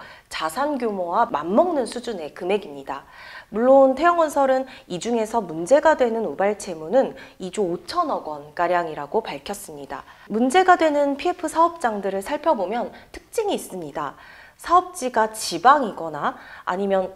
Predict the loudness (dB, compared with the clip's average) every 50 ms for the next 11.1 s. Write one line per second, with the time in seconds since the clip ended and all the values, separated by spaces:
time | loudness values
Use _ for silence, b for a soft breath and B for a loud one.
0 | -16 _ _ -10 -8 -4 -4 -4 -4 -2 -2 0 0 0 -2 -4 -2 -2 -4 -4
1 | -4 -2 2 4 4 4 4 2 -4 -10 -12 -6 -4 -2 0 0 0 -2 0 -2
2 | -2 -4 -4 -6 -6 -2 0 0 0 B B B B _ -10 -10 -10 -6 -4 -4
3 | -4 -4 -6 -8 -6 -6 -6 -2 -2 -2 -2 -2 B B B B B B B _
4 | -12 -8 -6 -6 -6 -6 -6 0 2 2 2 2 0 -4 -4 -4 -4 -4 -4 -4
5 | -6 -4 -2 -2 -2 -2 -4 -8 -10 -12 -14 -14 -10 -10 -10 -10 B B B B
6 | B B B B -4 -4 -4 0 2 2 2 2 2 0 -2 -2 -2 -2 -4 -6
7 | -6 -4 -2 -2 0 0 0 -2 -2 -2 -2 -2 0 0 -2 -2 B B B B
8 | B B -10 -8 -2 0 2 2 0 0 -2 -4 -2 0 0 0 0 0 -2 0
9 | 4 4 4 4 4 0 -2 -2 -2 -2 -2 -4 -8 -8 -2 0 0 0 0 -2
10 | -4 -4 -4 -4 -6 -2 0 2 4 4 4 2 0 -4 -10 -10 -8 -6 -6 -8
11 | B